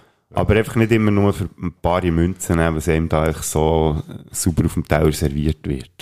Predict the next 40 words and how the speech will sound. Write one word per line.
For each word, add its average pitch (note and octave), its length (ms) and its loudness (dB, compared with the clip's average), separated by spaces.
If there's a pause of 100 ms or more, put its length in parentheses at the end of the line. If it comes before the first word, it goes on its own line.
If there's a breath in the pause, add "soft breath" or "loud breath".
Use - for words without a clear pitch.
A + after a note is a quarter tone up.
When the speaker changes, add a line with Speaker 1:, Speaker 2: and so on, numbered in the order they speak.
Speaker 1:
Genau, E2+ 300 0 (160)
<laughs> A2 140 2
ja. E2+ 200 -4 (340 loud breath)
Äh, - 100 -10
nochmal E2 240 -4
ganz - 280 -6
kurz E2 260 -8
zurück E2+ 280 -8
auf, C#2+ 320 -6
auf - 300 -10
Drei D2 160 -4
Tage F2 300 -4
des E2 180 -6
Kondors, F#2 480 -2
ganz F2 260 -4
am E2 140 -4
Schluss, G2 340 -2
wo D#2 80 -6
er D#2 220 -4
alles D#2 520 -6 (760 loud breath)
aufdeckt - 580 -4
hat, - 280 -4
oder? D2 280 -6 (180)
Gibt - 260 -8
er F2+ 60 0
ja D#2+ 180 0
seine E2+ 280 -2
Informationen E2+ 960 -2 (400 loud breath)
an D#2 120 -10
die F2 40 -14 (100)
Presse G2+ 340 -2
weiter. - 420 -4 (560 soft breath)
Und F2 220 -18
dann D#2+ 200 -2
da E2 160 0
sein, E2 320 2
sein E2+ 180 -2
Chef F2+ 200 -2
vom F#2+ 180 -2
Geheimdienst, F2+ 1000 -2